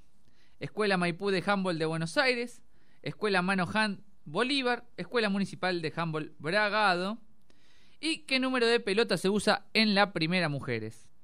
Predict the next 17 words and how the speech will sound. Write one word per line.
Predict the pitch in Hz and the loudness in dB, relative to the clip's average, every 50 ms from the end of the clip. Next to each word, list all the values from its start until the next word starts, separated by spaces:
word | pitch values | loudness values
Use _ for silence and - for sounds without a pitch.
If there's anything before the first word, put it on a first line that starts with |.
| - | -4
¿Tres, | - 214 247 240 247 - - - - - - - | 2 4 4 4 4 0 -8 -14 -16 -16 -16 -10
dos, | 143 147 190 196 202 196 - - - - - - - | 0 2 4 4 4 2 -4 -12 -16 -18 -18 -6 -2
uno | 285 262 240 208 202 214 220 247 - - - - - - | 2 2 4 4 2 0 0 -2 -8 -14 -18 -18 -16 -6
o | - 240 247 - | -2 -2 -2 -2
número | 202 196 202 190 170 156 147 | -2 -2 -2 -2 0 -2 -2
siete. | 139 - 123 117 110 - 113 113 - - - - - - - - - - - - - - - - - - - - - - - - - - - | -2 -4 -6 -6 -6 -8 -10 -12 -12 -14 -16 -16 -18 -18 -18 -18 -18 -18 -18 -18 -18 -16 -16 -16 -16 -16 -16 -16 -18 -18 -18 -18 -16 -16 0
Como | - 220 247 247 240 247 247 247 247 247 247 247 247 | 2 4 4 4 4 2 2 4 4 4 4 4 2
aquí | 226 - 320 339 | 2 0 -4 -4
tenemos | - 294 294 320 302 269 254 254 269 277 - - - - - - - - - - - - | -2 -2 0 2 2 2 2 0 -2 -2 -6 -12 -16 -18 -18 -18 -18 -16 -18 -14 0 4
a | 269 277 | 4 4
Imelda, | 254 247 285 277 240 208 202 220 262 - - - - - - - - - - - | 4 4 2 2 2 2 2 2 0 0 -2 -10 -16 -18 -18 -18 -18 -18 -10 -6
que | 127 135 | -6 -4
siempre | - - 196 190 175 151 165 151 147 143 135 131 | 0 2 2 2 2 2 2 2 2 2 2 0
fiel | - - 202 196 170 | -2 0 0 4 4
oyente, | 160 156 - 247 226 220 202 185 196 190 170 - - - | 4 2 4 4 4 4 4 0 -2 -2 -2 -4 -6 -4
ahí | - 120 143 160 160 160 151 | -2 0 0 2 2 0 0
contestando, | 156 - 185 185 165 160 165 165 - - 285 269 240 240 233 262 262 262 - | 0 0 0 0 2 0 -2 -2 4 6 6 6 6 4 2 0 0 0 -4